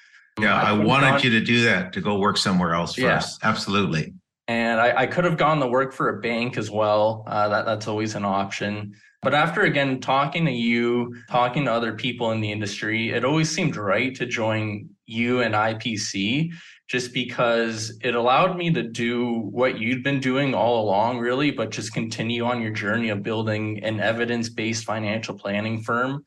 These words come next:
Speaker 2: one that does things that are, that have the client's best interests in mind. I've heard horror stories at other places about, you know, sales tactics and,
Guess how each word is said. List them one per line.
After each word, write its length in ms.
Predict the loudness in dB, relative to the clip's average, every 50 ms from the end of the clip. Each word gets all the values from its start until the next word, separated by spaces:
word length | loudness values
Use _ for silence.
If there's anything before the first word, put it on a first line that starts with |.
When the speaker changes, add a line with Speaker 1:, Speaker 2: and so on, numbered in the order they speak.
| -18 -20 -20 -20 _ _ _ _ -6
Speaker 2:
one 300 | -2 0 0 2 2 2
that 320 | 2 0 0 -2 -6 -12 -16 -20 -16 -6 0
does 320 | 2 2 2 2 0 -2
things 320 | -4 -2 -2 -2 -2 -2
that 140 | 0 0 2
are, 320 | 2 2 0 0 -4 -8 -12 _ _ _ _ _ _ -2
that 180 | 0 0 2
have 160 | 2 0 0 0
the 80 | -2
client's 480 | -6 -4 -4 -2 -2 0 -2 -2 -4 -4
best 280 | -4 -4 -4 -4 -4
interests 500 | -4 -4 -4 -2 -2 -2 -2 -2 -2 -4
in 120 | -4 -4 -2
mind. 480 | 0 0 0 0 -2 -2 -4 -8 -8 -10 -14 _ _ _ _ _ -8
I've 200 | -2 -2 -2 0
heard 280 | 0 0 0 0 0 -2
horror 260 | -2 -2 0 0 0 0
stories 480 | -2 -4 -2 -2 0 0 0 0 -2
at 80 | -2 -2
other 180 | -2 -2 -4
places 460 | -6 -4 -4 -4 -4 -4 -4 -4 -6 -4
about, 420 | -2 0 0 0 0 -2 -4 -10 -18 -20 -20 -20 -20 _ _ -10
you 120 | -6 -4
know, 120 | -2 -2 -4
sales 540 | -4 -4 -2 -2 0 2 2 2 0 -2 -4
tactics 800 | -2 -2 0 0 -2 -2 -4 -6 -4 -2 -2 -2 -2 -4 -6 -6
and, 360 | -4 -2 -2 -4 -4 -6